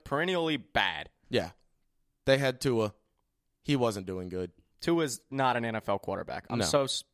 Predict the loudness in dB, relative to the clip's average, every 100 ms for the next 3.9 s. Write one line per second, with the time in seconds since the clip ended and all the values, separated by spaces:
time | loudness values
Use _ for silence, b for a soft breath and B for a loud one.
0 | _ -8 -6 4 4 6 6 4 6 4
1 | 2 -2 _ _ _ -14 -4 -2 -2 -4
2 | -2 -2 -2 -2 -4 -6 -6 -8 -4 -2
3 | -2 -6 -10 -12 -6 -4 -4 -6